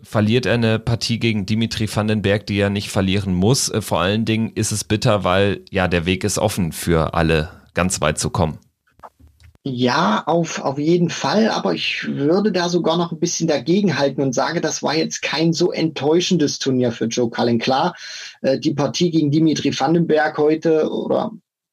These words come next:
Speaker 2: besser gesagt gestern, da wird er sich natürlich ärgern, weil er war vorne, hatte die Möglichkeiten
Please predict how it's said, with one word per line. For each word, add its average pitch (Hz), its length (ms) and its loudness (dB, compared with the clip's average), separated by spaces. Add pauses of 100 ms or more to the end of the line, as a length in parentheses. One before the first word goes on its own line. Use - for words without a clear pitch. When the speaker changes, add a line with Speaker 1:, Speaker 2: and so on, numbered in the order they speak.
(340)
Speaker 2:
besser 127 220 0
gesagt 123 300 0
gestern, 139 400 -2 (400)
da 131 380 0
wird 131 540 -2
er 143 200 0
sich 156 180 -2
natürlich 147 640 0
ärgern, 135 520 0
weil 120 260 0
er 127 180 -2
war 139 140 2
vorne, 156 600 0
hatte 160 220 -2
die 147 140 0
Möglichkeiten 160 1000 0